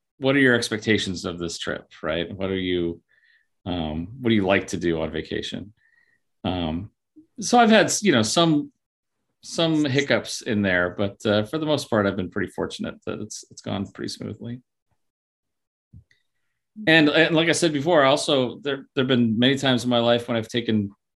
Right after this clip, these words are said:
uh, solo vacations, and I, I, I don't have any problem with that at all. I know that that's, again, I am, as a male, I feel safe enough to do that and, and, and all of that. But,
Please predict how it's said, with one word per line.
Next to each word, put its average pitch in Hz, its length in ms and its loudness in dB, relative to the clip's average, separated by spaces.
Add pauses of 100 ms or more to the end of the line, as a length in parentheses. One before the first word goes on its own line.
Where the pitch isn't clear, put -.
(160)
uh, 95 260 -2
solo 143 380 0
vacations, 98 640 -2
and 120 80 -2
I, - 380 -8 (260)
I, - 80 -8
I - 20 -2
don't 165 140 -4
have 123 120 0
any 120 100 0
problem 123 240 -2
with 117 100 -4
that 127 140 0
at 110 100 -2
all. 135 400 -2 (140)
I 117 60 0
know 117 160 2
that 110 120 -4
that's, 107 500 -4
again, 110 560 0 (720)
I 101 80 -8
am, 95 380 -8 (280)
as 95 240 -10
a 90 60 -6
male, 107 400 2
I 101 100 2
feel 101 240 -4
safe 107 260 -2
enough 107 200 -2
to 104 80 -10
do 107 160 0
that 110 340 0
and, 92 320 -6
and, 87 320 -6
and 101 120 -8
all 98 140 -4
of 85 80 -12
that. 110 360 -2
But, - 180 -8